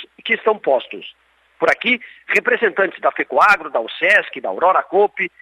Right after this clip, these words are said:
e da Comissão da Agricultura da Assembleia Legislativa do Estado de Santa Catarina passaram o dia de ontem ouvindo especialistas. O primeiro contato foi com a equipe da Grano Sul, representante comercial da FECOAGRO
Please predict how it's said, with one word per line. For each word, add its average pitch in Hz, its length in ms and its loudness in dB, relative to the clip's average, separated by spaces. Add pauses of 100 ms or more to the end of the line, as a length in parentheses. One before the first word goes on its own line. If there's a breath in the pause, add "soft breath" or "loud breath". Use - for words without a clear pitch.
(140)
e 190 60 -8
da 208 100 2
Comissão 190 400 -4
da 165 80 0
Agricultura 185 800 -4
da 151 100 2
Assembleia 165 460 -2
Legislativa 160 680 -4
do 139 80 -10
Estado 127 340 -2
de 120 160 -12
Santa 139 220 -4
Catarina 202 520 0 (480 soft breath)
passaram 220 540 2
o 190 80 -2
dia 202 160 0
de 190 80 -2
ontem 233 480 0
ouvindo 247 720 0
especialistas. 202 800 -4 (260)
O - 80 -4
primeiro 190 360 -2
contato 196 600 0
foi 208 180 2
com 208 100 -6
a 214 80 2
equipe 208 320 -4
da 180 100 0
Grano 175 280 -2
Sul, 214 340 -4 (280 soft breath)
representante 185 680 -2
comercial 156 420 0
da 147 120 0
FECOAGRO 160 600 0